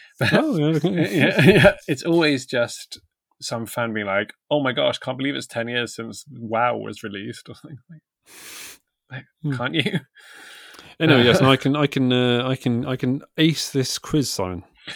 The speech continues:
Speaker 1: So what I'm gonna do, Colin, is I'm gonna tell you the name of a re-, of a reality dating show, and you have
Speaker 2: Right.
Speaker 1: to tell me what the concept is.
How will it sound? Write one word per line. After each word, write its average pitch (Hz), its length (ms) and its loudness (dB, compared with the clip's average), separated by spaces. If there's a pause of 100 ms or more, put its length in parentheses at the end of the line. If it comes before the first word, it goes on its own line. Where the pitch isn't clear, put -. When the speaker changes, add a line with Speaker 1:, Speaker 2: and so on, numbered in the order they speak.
(100)
Speaker 1:
So - 140 -2
what 135 60 4
I'm 147 40 0
gonna 156 100 2
do, 139 140 0
Colin, 104 200 -2
is 107 120 -6
I'm 110 80 -2
gonna 110 140 -4
tell 120 160 -4
you 131 100 -4
the 131 80 -10
name 113 260 -6
of 110 200 -10
a 113 40 -10
re-, 117 220 -6
of 107 100 -8
a 113 200 0
reality 110 340 0
dating 101 300 -2
show, 95 320 -2 (500)
and 110 140 -2
you 110 60 2
have 113 40 2
Speaker 2:
Right. 110 60 -4
Speaker 1:
to 113 60 -6
tell 113 120 -6
me 104 80 -6
what 101 140 -6
the 113 80 -10
concept - 500 -10
is. 90 300 -16